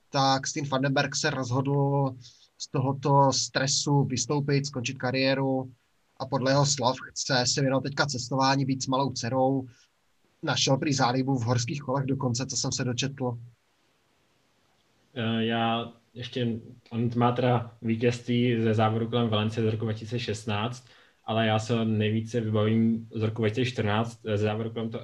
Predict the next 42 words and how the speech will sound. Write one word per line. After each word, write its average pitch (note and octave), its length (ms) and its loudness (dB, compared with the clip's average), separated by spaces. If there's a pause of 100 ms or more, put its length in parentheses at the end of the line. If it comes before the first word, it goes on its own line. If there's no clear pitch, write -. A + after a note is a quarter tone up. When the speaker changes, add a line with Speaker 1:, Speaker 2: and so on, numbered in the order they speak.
Speaker 2:
eh, G#2 200 -8
ze G#2 60 -10
závodu G#2+ 300 -6
kolem A#2 180 -4
Flander G2+ 340 -6
právě, G#2 300 -8
kde G#2 100 -6
byl A2 140 -6
čtvrtý, A2 460 -8 (460)
kdy A2 160 -6
on G#2+ 100 -4
tam A#2+ 180 -2
trošku A2 260 -4
nečekaně, A2+ 760 -2 (380)
eh, G#2+ 360 -6 (400)
při G#2+ 140 -10
účasti A#2 340 -6
Toma A2+ 220 -4
Bohanena, A2 520 0
Zdeňka G#2 280 -6
Štybara, G#2+ 340 -8
Nikyho G#2+ 240 -4
Terpstra A2 440 -8
se A2+ 200 -4
trochu A2 240 -6
nečekaně A2+ 380 -4
ocitnul A2+ 360 -8
v A2 40 -12
té A2+ 120 -4
čelní A2+ 260 -4
skupině A2+ 540 -6
s, - 140 -12
eh, G2+ 280 -4
Gregem G#2+ 300 -2
van A2 180 -6
Avermaetem G#2 520 -8
a G2+ 40 -12
Fabianem G#2+ 360 -8
Cancellarou. G#2 600 -6 (580)
A A2 140 -6
nakonec, A2+ 640 -4
eh, - 40 -12